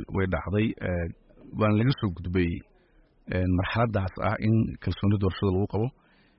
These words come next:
Een, waan ka xumahay, de waxaa jiray musharaxiin laga yaabo ayagu inay si kale de awood ay isticmaalayeen extra ama awood siyaada ah u isticmaalayeen in ay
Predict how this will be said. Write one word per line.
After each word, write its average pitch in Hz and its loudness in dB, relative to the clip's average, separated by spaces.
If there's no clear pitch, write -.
Een, 95 2
waan 107 2
ka - 0
xumahay, 110 2
de 98 0
waxaa 113 -2
jiray 101 0
musharaxiin 101 0
laga 107 0
yaabo 95 2
ayagu 98 0
inay 98 2
si - -4
kale 98 0
de 95 0
awood 110 0
ay 98 0
isticmaalayeen 92 0
extra - -4
ama 101 2
awood 104 2
siyaada 101 -2
ah 113 -2
u - -4
isticmaalayeen 95 2
in - 2
ay - -4